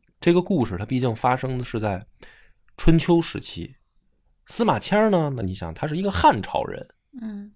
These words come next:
Speaker 1: 就是汉武帝时期的。那这个中间又已经隔了上百年嘛，
Speaker 2: 嗯。
Speaker 1: 对吧？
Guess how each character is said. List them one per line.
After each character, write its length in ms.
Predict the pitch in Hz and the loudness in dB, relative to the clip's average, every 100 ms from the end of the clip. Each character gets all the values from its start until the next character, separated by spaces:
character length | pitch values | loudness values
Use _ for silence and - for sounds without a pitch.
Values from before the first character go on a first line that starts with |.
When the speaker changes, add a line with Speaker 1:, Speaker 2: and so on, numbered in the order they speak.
| - | -14
Speaker 1:
就 140 | - | -10
是 60 | - | -2
汉 180 | 185 | 0
武 180 | 127 - | 0 -4
帝 200 | - 135 | -4 -4
时 220 | 98 - | -6 -8
期 260 | - - 92 | -10 -8 -8
的。 200 | 92 - _ _ _ _ _ _ | -8 -14 _ _ _ _ _ _
那 80 | 139 | 0
这 200 | 294 254 | 4 4
个 100 | 107 | 4
中 180 | 104 101 | 0 -2
间 160 | 98 | 0
又 200 | 98 90 - _ _ _ | -2 -4 -10 _ _ _
已 120 | 95 | -4
经 180 | 95 104 | -2 -2
隔 320 | - 95 87 | -2 -2 2
了 220 | 101 95 - - - - - | 2 0 -6 -20 -20 -20 -18
上 220 | - 101 | -4 -4
百 140 | 82 82 | -2 -6
年 240 | 85 85 | -4 -4
嘛， 180 | 82 82 - _ _ _ - | -2 -4 -6 _ _ _ 0
Speaker 2:
嗯。 300 | 226 208 208 | 0 0 0
Speaker 1:
对 100 | 98 | 0
吧？ 220 | - | 0